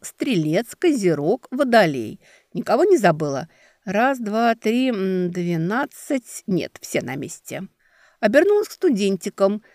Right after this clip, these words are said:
которым как-то по было на всё то, что я делаю. Значит так, парней я вряд ли смогу сразу заинтересовать. Нужно начинать с девчонок. Как там зовут кукляшную эльфу? Что-то цветочное. Вот не помню, хоть тресни. Нашла её взглядом.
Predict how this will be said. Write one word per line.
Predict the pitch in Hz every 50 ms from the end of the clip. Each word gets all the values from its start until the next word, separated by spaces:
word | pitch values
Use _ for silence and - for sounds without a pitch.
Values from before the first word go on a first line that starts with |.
| _ _
которым | - 180 165 160 196 180 180 165
как-то | - 185 - - - 214
по | 220 - _ - 392 180 147 - _ _ _ -
было | 156 165 156 147
на | 147 143 135
всё | - - 147
то, | - - 214
что | - - 175
я | 160 160 165 160
делаю. | 156 160 147 - - 135 127 127 165 - _ _ _ _ _ -
Значит | 277 294 302 294 - 240 -
так, | - 135 - - - - _
парней | - 185 196 240 302 349 330 262
я | 240 226
вряд | 247 294 294 -
ли | 185 160
смогу | - - 175 165 151 156 165 -
сразу | - - 165 151 147 139 143
заинтересовать. | 135 156 151 147 - - 143 143 - - 160 151 151 143 147 - - - _ - - - _ _ -
Нужно | 330 349 320 269 262
начинать | 247 240 - - 220 226 226 226 _
с | - 170
девчонок. | 170 190 170 - - - - 113 - - - - - - _ _ _ _ _ _
Как | - - 330 -
там | - 403 311 285
зовут | 302 294 285 302 285 - -
кукляшную | - - 262 - 277 254 247 - - 254 254 - -
эльфу? | 233 233 240 233 - - 226 226 233 - _ _ _ _ _
Что-то | - - - 220 - 226 - -
цветочное. | - - 214 233 226 - - 202 180 160 - - - 147 131 123 123 - _
Вот | - 180 156 - - -
не | 170 165
помню, | - 180 202 208 175
хоть | - - 165 - _
тресни. | - - 180 151 - - - - 143 139 143 165 - _ _ _ _ _ _ _ _
Нашла | 240 262 277 - 415 427
её | 403 370 349
взглядом. | 302 254 220 202 220 214 196 190 185 196 202 214 208